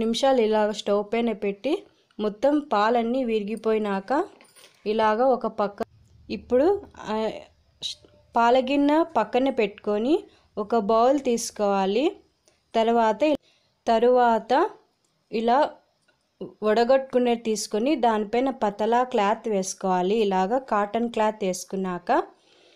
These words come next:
ఇప్పుడు పాలగిన్నెనంతా ఇలా నీళ్ళు వేసి ఇలా వడగట్టుకోవాలి. అప్పుడు నీళ్ళన్నీ సపరేట్ వచ్చేస్తే పన్నీర్ అంతా వచ్చేస్తుంది. మనం ఇలా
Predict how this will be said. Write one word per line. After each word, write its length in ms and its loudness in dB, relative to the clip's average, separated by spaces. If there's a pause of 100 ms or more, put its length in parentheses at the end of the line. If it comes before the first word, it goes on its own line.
(140)
ఇప్పుడు 280 0 (120)
పాలగిన్నెనంతా 920 0 (140)
ఇలా 200 2 (640)
నీళ్ళు 340 2
వేసి 260 -2 (100)
ఇలా 220 4
వడగట్టుకోవాలి. 840 0 (160)
అప్పుడు 260 -2 (2000)
నీళ్ళన్నీ 520 0 (100)
సపరేట్ 480 2
వచ్చేస్తే 460 -2 (140)
పన్నీర్ 460 2
అంతా 300 -2
వచ్చేస్తుంది. 680 -2 (140)
మనం 280 0
ఇలా 140 4